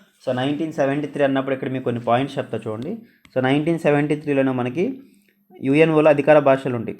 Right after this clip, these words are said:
So, అరబిక్, చైనీస్, ఫ్రెంచ్, ఇంగ్లీష్, స్పానిష్. So, ఏసీ ఫ్ర-, ఆ, ఏసీ ఫ్రెష్ అని గుర్తుపెట్టుకోవచ్చు. ఏసీ అంటే అరబిక్, సి అంటే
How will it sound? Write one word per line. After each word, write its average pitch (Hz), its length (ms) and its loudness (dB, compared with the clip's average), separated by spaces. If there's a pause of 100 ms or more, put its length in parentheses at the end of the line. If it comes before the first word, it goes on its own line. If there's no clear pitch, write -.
(380)
So, 135 100 0
అరబిక్, 151 460 0
చైనీస్, 147 380 0
ఫ్రెంచ్, 147 240 -2 (720)
ఇంగ్లీష్, 143 720 -4
స్పానిష్. 120 520 0 (920)
So, 139 60 0
ఏసీ 147 440 4
ఫ్ర-, - 400 -8
ఆ, 123 340 4
ఏసీ 139 320 -2
ఫ్రెష్ 143 300 -6
అని 147 100 -4
గుర్తుపెట్టుకోవచ్చు. 123 680 -8 (120)
ఏసీ 139 420 -6
అంటే 135 200 -4
అరబిక్, 147 440 -4 (160)
సి 139 140 -6
అంటే 135 200 -4